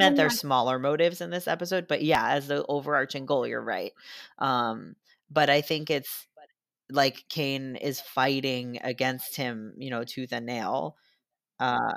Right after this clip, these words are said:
Speaker 1: Yeah.
Speaker 2: and so is Reynard. Like, Reynard fucking kills his wife. <laughs>
Speaker 1: Yeah, uh,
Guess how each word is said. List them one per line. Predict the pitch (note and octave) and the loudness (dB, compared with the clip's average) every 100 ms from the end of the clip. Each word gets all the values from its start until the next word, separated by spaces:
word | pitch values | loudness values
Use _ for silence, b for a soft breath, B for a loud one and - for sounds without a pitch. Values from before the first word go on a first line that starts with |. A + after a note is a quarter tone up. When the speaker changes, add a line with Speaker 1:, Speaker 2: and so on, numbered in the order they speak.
| - | 0
Speaker 1:
Yeah. | A3 | 0
Speaker 2:
and | - | 2
so | E3+ | 2
is | D#3+ | 4
Reynard. | C#3+ C#3 G3 B2+ A2 | 2 4 4 2 0
Like, | A#2+ B2 | -2 0
Reynard | C3 C3 C3+ C3+ | -2 0 0 0
fucking | C#3+ C#3+ C3+ | -2 -2 -2
kills | - D3 D3 | 0 0 0
his | D3+ - | -2 -2
wife. | F3+ - - - - | -2 -4 -12 -20 -14
<laughs> | - - - - - _ _ _ _ B B B B _ _ B B B - | -12 -10 -14 -18 -20 _ _ _ _ B B B B _ _ B B B 4
Speaker 1:
Yeah, | D#4 F4 F#4+ | 6 6 4
uh, | D4 | 2